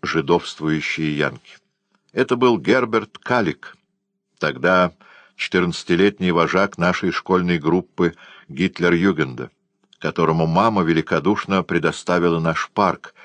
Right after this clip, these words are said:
чтобы всех нас обучать обращению с противотанковыми гранатомётами. Мой восьмилетний брат Лео тоже в этом участвовал,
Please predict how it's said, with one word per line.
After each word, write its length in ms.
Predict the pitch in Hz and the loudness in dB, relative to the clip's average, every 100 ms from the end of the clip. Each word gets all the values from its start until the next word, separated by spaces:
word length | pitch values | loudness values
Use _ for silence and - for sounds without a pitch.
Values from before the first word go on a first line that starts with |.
| - - | -20 -16
чтобы 340 | - - 71 | -10 -4 -2
всех 460 | 71 - 92 101 - | -2 -2 2 2 0
нас 320 | 98 92 - - | -2 -2 -4 -6
обучать 540 | 85 76 - 87 85 | -4 -4 -2 -2 0
обращению 680 | 85 76 71 - 87 80 78 | -2 0 -2 -2 -2 0 -2
с 120 | - | -4
противотанковыми 1120 | - 73 85 73 73 78 78 - 76 69 71 71 - _ | -4 -2 0 -2 0 -2 -4 -4 -4 -4 -4 -10 -18 _
гранатомётами. 1000 | - 73 73 71 - 71 67 62 58 53 _ _ _ _ _ _ _ _ _ _ _ _ _ _ _ - | -6 -2 -2 -4 -4 -4 -4 -8 -14 -16 _ _ _ _ _ _ _ _ _ _ _ _ _ _ _ 0
Мой 180 | 139 175 | 4 6
восьмилетний 580 | 170 131 127 156 139 | 6 4 4 4 4
брат 260 | 120 127 123 | 2 2 4
Лео 260 | 110 131 131 | 4 6 4
тоже 340 | 101 95 98 | 4 4 4
в 60 | 95 | 2
этом 240 | 95 92 | 2 -2
участвовал, 760 | 90 - 82 - 78 73 76 | -2 0 -2 -2 -4 0 -2